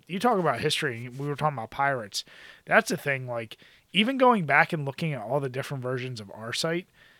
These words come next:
I can't imagine how many different versions of some of these sites, like Game F A Qs, like, how it first looked. I can't,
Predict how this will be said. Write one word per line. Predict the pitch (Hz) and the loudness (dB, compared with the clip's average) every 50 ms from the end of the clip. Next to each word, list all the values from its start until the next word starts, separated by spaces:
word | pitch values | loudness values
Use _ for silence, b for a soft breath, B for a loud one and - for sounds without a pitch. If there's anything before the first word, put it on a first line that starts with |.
| b b b b | b b b b
I | 180 185 | 4 4
can't | 175 - 214 247 247 202 | 6 6 6 6 6 6
imagine | 175 147 147 147 151 156 139 123 113 | 4 6 6 6 6 6 4 0 -4
how | 117 127 131 | -4 -4 -4
many | 131 127 117 | -4 -6 -8
different | 110 113 139 135 - 143 120 113 | -6 -4 -4 -4 -4 -6 -6 -4
versions | 117 127 131 131 123 123 117 110 107 | -2 -2 0 -2 -2 -4 -8 -8 -6
of | 113 | -6
some | - 151 135 117 | -4 -4 -4 -6
of | 101 | -8
these | 101 117 156 151 | -6 -2 -2 0
sites, | - - 95 87 92 95 - | 0 -2 -4 -8 -16 -16 -14
like | 107 104 101 _ | -16 -16 -16 _
Game | - 131 151 165 165 | -6 -4 -4 -2 0
F | 160 147 - | 0 -2 -2
A | 147 131 | -2 -6
Qs, | 117 - - 143 143 131 117 101 101 | -6 -8 -8 -6 -6 -6 -6 -8 -12
like, | 98 101 - | -14 -12 -10
how | - 123 117 | -10 -8 -8
it | 107 - | -10 -12
first | - - - - 117 127 139 - - - | -16 -14 -10 -8 -4 -4 -4 -4 -4 -6
looked. | 98 107 131 156 - - | -6 -6 -6 -6 -6 -8
I | - 107 127 | -14 -12 -12
can't, | - - - - | -12 -12 -16 -16